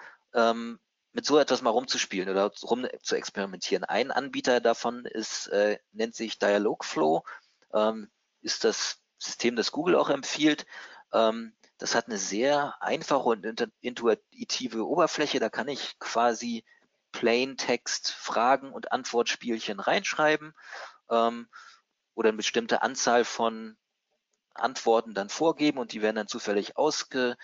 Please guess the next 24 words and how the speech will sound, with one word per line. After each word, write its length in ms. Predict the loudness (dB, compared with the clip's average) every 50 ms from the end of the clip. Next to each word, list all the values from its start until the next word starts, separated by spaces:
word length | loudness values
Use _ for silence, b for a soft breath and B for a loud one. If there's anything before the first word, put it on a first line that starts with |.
| B B B B B B
ausgewählt. 640 | 0 0 0 0 -2 -4 -4 -2 0 2 2 0 0
Hier 120 | -4 -8 -4
in 60 | -2
dem 140 | -2 0 2
Beispiel 420 | 2 2 2 2 -2 -2 -2 -2
einfach 220 | -2 -2 -4 -8
nur 120 | -10 -8 -6
mal 160 | -4 -4 -4
so, 280 | -4 -4 -6 -6 -8 -10 _
ja, 200 | -4 -2 -2 -2
okay, 400 | -4 -6 -4 -2 -2 -2 -4 -6 _
mein, 220 | -6 -6 -6 -6 B B B B B B
ich 140 | -10 -8 -2
kann 180 | -2 0 2
da 60 | 4 2
auch 140 | 2 2
meinen, 320 | 0 -2 -2 -2 -4 -10 -18 _ _ _ _ _ _ _ _
quasi 300 | -2 2 2 2 2 0
einen, 200 | -4 -6 -8 -8 _ _ _ _ _ _ _ _ -16 -10 -6
in, 140 | -4 -4 -4
in, 320 | -4 -8 -8 -10 -14 -16 B B B B B B B B B B B B B B B _ _ _ _ _
in 200 | -8 -8 -2 2
wenigen 340 | 2 2 2 2 0 0 0
Minuten, 500 | -2 0 0 0 -2 -2 -6 -10 -10